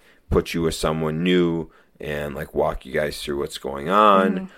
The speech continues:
Speaker 1: or put you with someone really advanced who will show you what's going on, which
Speaker 2: Yeah.
Speaker 1: is actually even better.
Speaker 2: Yeah.
Speaker 1: Because when you get put with someone advanced, they can be like, "Yeah, so this is what you should be doing, this is what you should be doing,
Speaker 2: Mm-hmm.
Speaker 1: da, da, da."
Speaker 2: The only issue is, once again,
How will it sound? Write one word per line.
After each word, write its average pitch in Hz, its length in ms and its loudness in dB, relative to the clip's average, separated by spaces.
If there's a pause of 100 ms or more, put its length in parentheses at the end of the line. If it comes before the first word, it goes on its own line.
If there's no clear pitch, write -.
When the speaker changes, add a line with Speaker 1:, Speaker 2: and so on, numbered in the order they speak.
(120)
Speaker 1:
or 98 160 4
put - 260 4
you 95 80 -2
with 90 120 0
someone 90 340 0
really 85 280 2
advanced 110 760 4 (800)
who 98 260 0
will 85 420 8
show 85 300 2
you 78 120 -2
what's 73 220 -6
going 69 300 -4
on, - 120 -4
which - 200 0
Speaker 2:
Yeah. 95 80 0
Speaker 1:
is - 80 -6 (120)
actually 85 400 2
even 76 320 -6
better. 76 460 4
Speaker 2:
Yeah. - 180 0 (220)
Speaker 1:
Because - 240 -6
when 85 120 0
you 80 60 0
get 80 180 2
put 80 280 2
with 76 140 -4
someone 78 240 -2
advanced, 82 520 0
they 78 140 0
can 82 140 -6
be 156 60 -2
like, 156 140 -8
"Yeah, 87 180 6
so - 180 -6
this 92 260 -4
is 80 140 -8
what 78 160 -8
you 76 60 -16
should 69 200 -12
be 69 80 -14
doing, 73 220 -8
this 80 140 -8
is - 40 -12
what 73 160 -10
you - 40 -14
should 67 120 -14
be 67 80 -14
doing, 69 180 -12
Speaker 2:
Mm-hmm. 65 240 -4
Speaker 1:
da, 65 80 -8
da, 64 60 -6
da." - 60 -16 (840)
Speaker 2:
The 240 160 4
only 226 200 2
issue 220 300 -2
is, 180 240 -2
once 202 200 0
again, - 260 -8